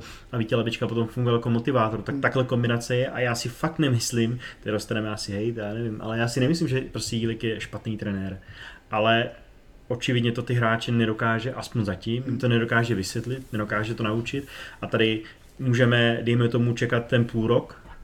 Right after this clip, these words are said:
Speaker 1: dejme tomu, ale po tý, eh, po, po druhý přestávce, po druhý přípravě, kdy je s týmem, já nevím, pře-, měsíc, že jo, nebo tak nějak, eh, to už prostě musí být vidět. A jestli ne, tak jim to asi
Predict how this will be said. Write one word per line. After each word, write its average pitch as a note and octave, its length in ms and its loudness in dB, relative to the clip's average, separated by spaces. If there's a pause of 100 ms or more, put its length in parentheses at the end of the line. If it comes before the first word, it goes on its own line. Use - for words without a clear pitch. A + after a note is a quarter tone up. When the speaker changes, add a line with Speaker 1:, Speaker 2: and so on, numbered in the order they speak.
(160)
Speaker 1:
dejme A2 220 2
tomu, A2+ 380 -2 (240)
ale A2 280 2 (640)
po B2+ 100 0
tý, A#2+ 200 -2 (180)
eh, A#2 300 -4
po, B2+ 120 -4
po B2 160 -4
druhý A#2+ 300 2
přestávce, A#2+ 640 -2
po B2 120 -4
druhý A#2+ 280 0
přípravě, A#2 480 0
kdy A2+ 160 2
je A#2 60 4
s A#2 40 -8
týmem, A2+ 480 -4
já A#2 140 -6
nevím, A2 200 -4
pře-, - 240 -10
měsíc, A#2+ 460 -4
že A2+ 120 -4
jo, A#2 80 -4
nebo G#2 160 -8
tak G#2+ 180 -10
nějak, B2+ 360 -6 (580)
eh, G#2 320 0 (220)
to A#2 100 -4
už A#2 180 -4
prostě - 340 -2
musí A#2 280 2
být A#2 140 6
vidět. A2 200 0
A G#2 80 -4
jestli G#2 240 -2
ne, A2 220 -2
tak A2 160 -8
jim A2+ 100 0
to F2 140 -6
asi A#2 340 -2